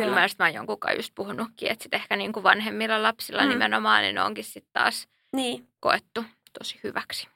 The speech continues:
Speaker 1: Kyllä, kyllä. Jo, tuli tästä just mieleen, että sit taas niinku puhuttiin noista villa-,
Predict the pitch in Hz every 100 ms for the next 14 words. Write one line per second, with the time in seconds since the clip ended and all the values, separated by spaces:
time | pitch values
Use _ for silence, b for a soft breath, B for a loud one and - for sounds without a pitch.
0 | - 262 - 247 - _ - 127 131 B
1 | B B - - - - 220 208 233 202
2 | - 214 190 180 175 240 - 226 208 -
3 | 202 220 208 202 190 _ b b - 196
4 | 196 180 170 226 247 247 220